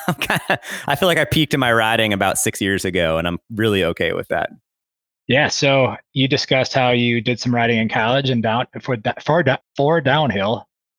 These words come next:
Speaker 2: How did you, what was your transition into the industry? 'Cause you've had, you've worked at a handful of different companies within,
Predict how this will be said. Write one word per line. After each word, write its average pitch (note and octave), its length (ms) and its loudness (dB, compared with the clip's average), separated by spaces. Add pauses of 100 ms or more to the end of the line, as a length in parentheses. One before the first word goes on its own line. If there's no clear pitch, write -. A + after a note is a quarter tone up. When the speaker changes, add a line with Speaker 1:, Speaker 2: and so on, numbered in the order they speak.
(140)
Speaker 2:
How D3 200 2
did D#3+ 180 2
you, E3 460 2
what D#3 140 0
was E3+ 120 0
your D#3+ 220 2 (180)
transition D#3+ 500 0
into D#3 220 0
the C3 180 2
industry? G2+ 460 -2
'Cause A2+ 220 -6
you've A#2+ 140 -4
had, B2+ 240 0
you've B2+ 120 -2
worked B2 220 0
at C3 60 -2
a B2 40 0
handful B2+ 360 -2
of A2 60 0
different B2+ 300 -2
companies B2 400 -2
within, B2 380 -2